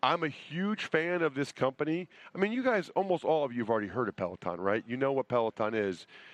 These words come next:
The key to me is three things. Number one, it's on-demand classes. So, like, my wife, for example,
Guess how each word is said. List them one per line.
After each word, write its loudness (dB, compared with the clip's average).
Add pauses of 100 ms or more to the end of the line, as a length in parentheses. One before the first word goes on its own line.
(200)
The 2
key -2
to 0
me 2
is 0
three 2
things. -2
Number -2
one, 0 (880)
it's 0 (260)
on-demand 0
classes. -2
So, -2
like, 2
my -4
wife, 0
for -6
example, -2